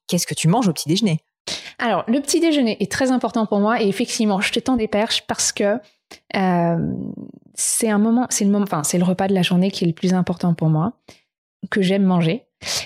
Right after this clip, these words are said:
Speaker 2: Et que, euh, euh, bon, chacun a sa, a ses, ses habitudes alimentaires, mais, euh, pour, pour moi, c'est, je me lève tôt, donc j'ai besoin d'être nourrie pour pouvoir, euh,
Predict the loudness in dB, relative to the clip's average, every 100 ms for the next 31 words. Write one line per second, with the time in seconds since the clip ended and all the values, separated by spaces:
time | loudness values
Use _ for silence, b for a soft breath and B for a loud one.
0 | B -4 -2 0 0 2 0 0 0 0
1 | 2 2 2 0 -2 -4 -8 -8 -6 -2
2 | -2 -2 -4 -4 -4 -4 -2 -2 0 0
3 | 0 0 0 0 0 0 2 2 2 0
4 | -2 -4 _ _ _ _ _ -6 -2 0
5 | 0 0 0 0 2 2 0 0 0 2
6 | 2 2 2 2 2 2 2 2 2 0
7 | 0 -2 0 2 2 0 -2 -4 -4 -2
8 | 0 2 2 2 0 0 0 0 B B
9 | _ -4 0 2 2 0 -2 0 2 2
10 | 2 2 2 0 0 2 2 2 0 -2
11 | 0 2 4 2 0 -2 -4 -2 0 2
12 | 0 0 0